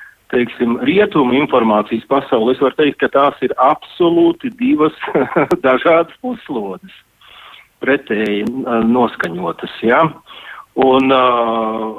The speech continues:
es varu teikt, ka sadzīviskā līmenī Maskava ārēji dzīvo savu ierasto dzīvi.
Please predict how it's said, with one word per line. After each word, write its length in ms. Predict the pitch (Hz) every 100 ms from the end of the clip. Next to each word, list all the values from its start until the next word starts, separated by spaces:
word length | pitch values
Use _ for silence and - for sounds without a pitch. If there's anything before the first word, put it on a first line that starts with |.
| 107 104 127
es 180 | 156 156
varu 240 | 160 147 -
teikt, 280 | 180 -
ka 260 | 147 139 131 120 - -
sadzīviskā 720 | 208 190 160 135 120 - 117
līmenī 580 | 120 156 185 143 107 101
Maskava 680 | 120 196 - - 123 104 107 - _ _ _ _ _ _ _ -
ārēji 680 | 165 214 196 156 139 127 123
dzīvo 500 | - 190 214 190 165 -
savu 320 | 180 170 143
ierasto 540 | 165 175 170 - 175
dzīvi. 540 | 170 220 226 123 180